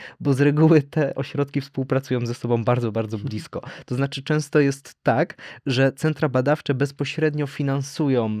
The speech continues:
Speaker 1: rozwój centrów nauki i w zamian za to na przykład, no, otrzymują współ-, dostęp do wszystkich uczelni czy instytucji naukowych, które również współfinansują czy współpracują z tym centrum popularyzującym naukę.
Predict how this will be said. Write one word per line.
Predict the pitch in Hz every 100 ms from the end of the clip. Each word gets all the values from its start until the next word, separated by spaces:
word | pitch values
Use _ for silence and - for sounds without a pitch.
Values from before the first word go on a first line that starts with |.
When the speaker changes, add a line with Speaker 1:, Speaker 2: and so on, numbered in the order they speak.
| 135
Speaker 1:
rozwój | 131 139 135 120 120
centrów | - 123 - 123
nauki | 117 92 - 147 196 - - 139
i | - 190 - - -
w | 135 143
zamian | 175 180 151 147
za | 156 180
to | -
na | 113
przykład, | 113 - - 226 - - -
no, | 156 -
otrzymują | 131 165 - 170 170 170
współ-, | 156 - - 156 _
dostęp | 131 127 156 - 160 135
do | 139 139 -
wszystkich | - - 180 - 165 - -
uczelni | 143 160 151 143 139 135
czy | - 135 127 110 _
instytucji | 151 - 147 165 - 156
naukowych, | 135 135 143 156 160 - -
które | - 180 185
również | 180 190 175 156 160 160 - -
współfinansują | - - 175 170 151 147 156 156
czy | 143
współpracują | 135 - 139 139 139 147
z | 139 -
tym | - 151 151 - -
centrum | - 147 135 143
popularyzującym | 139 143 143 143 139 127 135 120 110 110
naukę. | 98 87 90 -